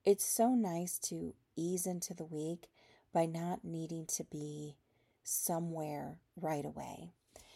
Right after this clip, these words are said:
And I'm recording this Monday at eight thirty.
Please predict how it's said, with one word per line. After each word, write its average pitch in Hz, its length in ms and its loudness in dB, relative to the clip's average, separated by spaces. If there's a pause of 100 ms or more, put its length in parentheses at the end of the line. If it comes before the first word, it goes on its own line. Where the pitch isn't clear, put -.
(420)
And 185 480 2 (460)
I'm 226 220 6
recording 202 460 0
this 175 180 -4
Monday 170 400 -2
at - 100 -6
eight 147 240 -4
thirty. 165 440 -2